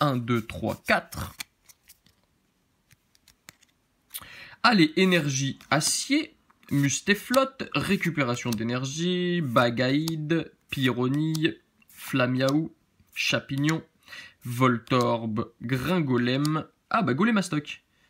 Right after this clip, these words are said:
Très bien, c'est une peu comme une reverse. Et derrière, oh putain, c'est une Rainbow.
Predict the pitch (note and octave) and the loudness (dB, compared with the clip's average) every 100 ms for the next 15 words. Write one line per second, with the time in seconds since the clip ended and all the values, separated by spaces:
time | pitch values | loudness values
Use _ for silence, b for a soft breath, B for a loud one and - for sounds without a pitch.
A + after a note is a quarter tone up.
0 | _ - G#3 F#3 E3 D3 - - C#3 - | _ -4 0 2 2 -2 -6 -6 -4 0
1 | B2+ B2 A#2+ A#2 A2 D4+ A3+ C#3+ A#2+ A2+ | 2 4 4 2 0 0 2 2 2 0
2 | A2+ D#3 - - F3+ D#3+ C3+ A#2+ - - | 0 -2 -4 -2 0 2 2 2 0 10
3 | D4+ E4 - _ - - C#4+ G3+ - - | 10 10 4 _ -4 0 2 0 -4 -2
4 | A3 G#3 - G#3+ F#3+ F#3 D#3+ D#3 D3 C3+ | 0 0 0 4 4 4 4 2 2 0
5 | C3 | -4